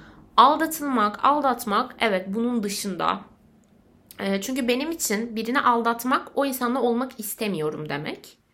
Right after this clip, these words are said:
Ve ben o insanla olmak istemiyorsam zaten o kişiden önce kendimi aldatıyor olurum. Olmak istemediğim biriyle bulunma fikri beni aldatma fikrinden daha fazla irite ettiği için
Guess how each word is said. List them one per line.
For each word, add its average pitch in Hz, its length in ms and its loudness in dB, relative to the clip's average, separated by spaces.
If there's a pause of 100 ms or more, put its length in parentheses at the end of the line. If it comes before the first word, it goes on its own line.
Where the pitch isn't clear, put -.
(120)
Ve 233 140 4
ben 330 140 6
o 330 100 0
insanla 226 360 -2
olmak 226 280 -2
istemiyorsam 254 800 -2 (520)
zaten 302 540 4 (440)
o - 100 2
kişiden 208 380 -2
önce 220 540 -2
kendimi 240 400 0
aldatıyor 180 500 -2
olurum. 285 380 -4 (220)
Olmak 247 360 4
istemediğim 277 800 -4
biriyle 226 680 -2 (160)
bulunma 220 560 -2
fikri 247 580 -6
beni 214 280 0
aldatma 202 560 -2
fikrinden 185 640 -6
daha 247 240 2
fazla 285 320 4
irite 180 380 -6
ettiği 220 360 -6
için 349 260 -4